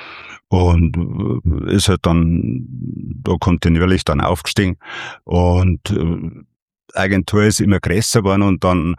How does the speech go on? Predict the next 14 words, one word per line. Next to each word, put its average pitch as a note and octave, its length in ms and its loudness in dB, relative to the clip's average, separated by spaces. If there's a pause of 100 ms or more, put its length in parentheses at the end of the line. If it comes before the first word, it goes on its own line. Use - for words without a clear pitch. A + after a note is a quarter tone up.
(520)
äh, G2+ 300 -2
ist G#2+ 160 -2
natürlich A2 340 2
nahe G2 380 4
gelegen, F#2 300 0
dass F#2 260 2
ich G2+ 320 2
das G2 320 2
auch F#2 180 2
später F2+ 320 0
dann F2+ 140 2
einmal D#2+ 220 2
weitermache. C#2+ 580 -2 (1500)
Äh, F2 380 2